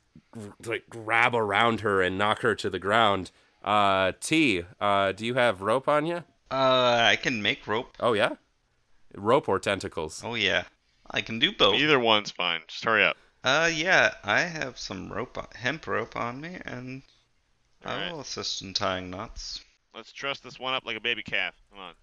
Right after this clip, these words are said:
Speaker 1: All right, so, uh, if you guys want to, uh, tie her up, that will end the combat.
Speaker 3: All right.
Speaker 1: You now have, uh, the Tiefling ro-, uh, Ranger tied up in front of you.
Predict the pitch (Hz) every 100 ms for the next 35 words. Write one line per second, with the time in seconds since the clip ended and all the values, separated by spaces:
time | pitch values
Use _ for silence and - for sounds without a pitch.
0 | - 90 117 160 - 107 104 104 107 107
1 | 104 117 127 123 120 123 - - 123 117
2 | 113 113 110 _ _ - _ _ - 117
3 | 123 120 113 139 110 113 110 113 110 98
4 | - 107 113 113 87 - 110 123 78 85
5 | - _ _ _ - - 50 50 - -
6 | 120 131 135 120 127 120 110 98 110 98
7 | 90 87 82 80 78 _ - 110 107 95
8 | 87 _ _ _ _ - - 156 135 127
9 | 127 107 107 113 104 98 95 92 113 139
10 | 110 98 85 - - 123 113 107 104 -
11 | - _ - 101 95 120 120 117 95 90
12 | 87 85